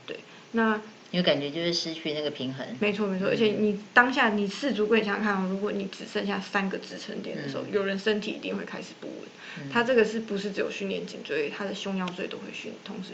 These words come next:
Speaker 1: 训练到。
Speaker 2: 是。
Speaker 1: 因为其实我们四足跪这个姿势下面，其实就是有腰椎的核心的训练。有些人他们四，四足跪一跪下去，哇塞，那个肚子就是直接掉下去了，
Speaker 2: 嗯。
Speaker 1: 对，就很像就是有好像肚-，肚子，肚子好像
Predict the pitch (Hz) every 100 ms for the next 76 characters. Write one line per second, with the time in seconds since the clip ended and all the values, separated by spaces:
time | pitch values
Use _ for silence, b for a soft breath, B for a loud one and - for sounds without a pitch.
0 | - 123 117 - - - B B B 233
1 | 226 220 202 208 185 - 226 196 - 185
2 | 175 156 147 151 123 120 127 135 135 135
3 | 104 107 113 165 - - 71 - 90 -
4 | 117 - - - - - - - 151 -
5 | 185 214 233 220 214 214 B B - 226
6 | - - 247 196 202 220 196 220 208 202
7 | 202 180 - 165 - 180 196 190 - -
8 | 226 180 185 196 190 180 202 - - 190
9 | 180 185 - - - 127 - 214 196 208
10 | 196 B B B - 196 185 185 - -
11 | b - - 208 - - B B B B
12 | B B 196 226 247 269 240 311 226 208
13 | 285 285 254 226 277 285